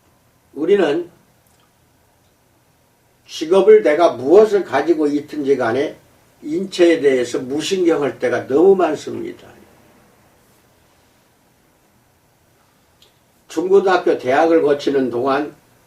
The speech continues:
의학이나 약학을 전공하지 않았다 하더라도, 어,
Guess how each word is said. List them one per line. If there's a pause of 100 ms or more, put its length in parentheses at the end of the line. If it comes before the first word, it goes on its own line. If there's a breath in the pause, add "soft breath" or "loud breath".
(260)
의학이나
약학을
전공하지
않았다
하더라도, (1400)
어,